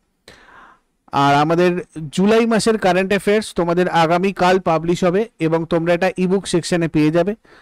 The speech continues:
যাদের কাছে অ্যাপটা নেই, তারা অ্যাপটা ডেসক্রিপশন বক্সের লিংক থেকে ডাউনলোড করে নাও অথবা Google Play থেকে গিয়ে সার্চ করে নাও নলেজ অ্যাকাউন্ট অফিসিয়াল।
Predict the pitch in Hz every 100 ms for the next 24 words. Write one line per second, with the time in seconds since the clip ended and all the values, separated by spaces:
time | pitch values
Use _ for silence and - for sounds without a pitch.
0 | _ 143 156 160 160 175 175 151 - 170
1 | 170 196 180 160 160 151 170 160 151 165
2 | 156 165 165 147 175 160 160 165 156 139
3 | 151 165 - 175 214 269 180 175 165 156
4 | 165 156 160 156 160 147 147 - 143 -
5 | 156 180 240 156 139 139 135 139 131 139
6 | 180 - 208